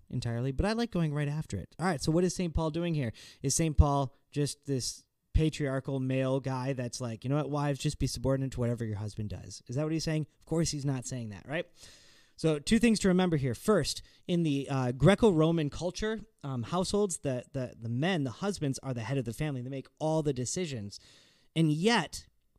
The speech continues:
notice who Paul addresses here first. He addresses the woman here first. He doesn't address the man here first, which would have been totally,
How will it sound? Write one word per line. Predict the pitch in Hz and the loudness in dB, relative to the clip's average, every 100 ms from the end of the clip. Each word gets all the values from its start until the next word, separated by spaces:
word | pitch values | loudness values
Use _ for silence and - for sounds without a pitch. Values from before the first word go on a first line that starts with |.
| _ _ _ _ | _ _ _ _
notice | 151 208 247 - | 4 6 4 2
who | - 185 | -2 0
Paul | - 139 143 | 2 2 -2
addresses | 127 117 110 - 123 | -4 -6 -4 -2 -4
here | - 107 | -6 -8
first. | - - - - - - - _ _ _ _ _ | -8 -8 -10 -8 -12 -12 -16 _ _ _ _ _
He | 156 | -8
addresses | 147 135 156 170 190 147 | -8 -6 -4 -2 -4 -2
the | 143 | -2
woman | 120 160 214 123 | 0 2 2 0
here | 90 - 117 92 | -4 -8 -10 -10
first. | - 101 90 - - - _ _ _ _ | -12 -12 -10 -12 -12 -16 _ _ _ _
He | 117 | -4
doesn't | 165 220 | 0 0
address | 202 208 - | 0 -2 -2
the | 180 | -4
man | 185 214 | -2 0
here | 180 147 | 0 -2
first, | 113 117 98 - - - _ | -6 -12 -12 -16 -20 -20 _
which | 143 - - - _ _ _ | -6 -4 -8 -10 _ _ _
would | 156 160 | 2 4
have | 139 156 | 4 4
been | 139 139 127 107 _ | 4 2 0 -6 _
totally, | 156 170 151 127 113 | 0 2 2 -2 -4